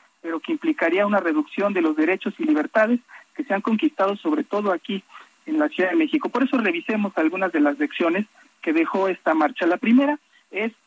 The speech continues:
que se consolidó una clase media organizada, y ahí es donde se debe de prender un foco de alerta para el partido Morena, más allá de estas acusaciones de traiciones que están ante una oportunidad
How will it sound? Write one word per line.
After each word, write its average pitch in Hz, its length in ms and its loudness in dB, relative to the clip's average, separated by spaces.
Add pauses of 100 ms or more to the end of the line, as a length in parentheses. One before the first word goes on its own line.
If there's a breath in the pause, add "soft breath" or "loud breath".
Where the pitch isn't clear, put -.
que 160 100 -8
se - 140 -12
consolidó 165 760 0
una 196 200 0
clase 185 340 -2
media 185 480 0
organizada, 175 720 0 (320)
y 330 100 -4
ahí 240 200 4
es 247 100 2
donde 208 240 -2
se - 100 -4
debe 185 200 0
de 180 100 0
prender 160 340 0
un 185 120 -6
foco 180 280 -2
de 160 80 2
alerta 175 360 2
para 160 200 -2
el 147 60 0
partido 175 360 0
Morena, 170 420 0 (640)
más 233 220 4
allá 208 300 4
de 202 120 -2
estas - 260 -8
acusaciones 185 680 -2 (400 loud breath)
de 156 80 -2
traiciones 185 600 2
que 160 80 0
están 180 260 2
ante 185 180 -2
una 185 120 0
oportunidad 165 680 0